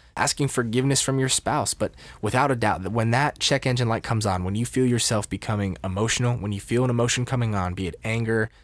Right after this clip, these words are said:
sadness, frustration, angst, stop,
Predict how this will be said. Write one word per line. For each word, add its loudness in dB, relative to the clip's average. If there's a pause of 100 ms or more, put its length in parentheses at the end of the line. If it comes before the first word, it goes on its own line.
sadness, 0 (180)
frustration, 0 (380)
angst, 0 (320)
stop, 2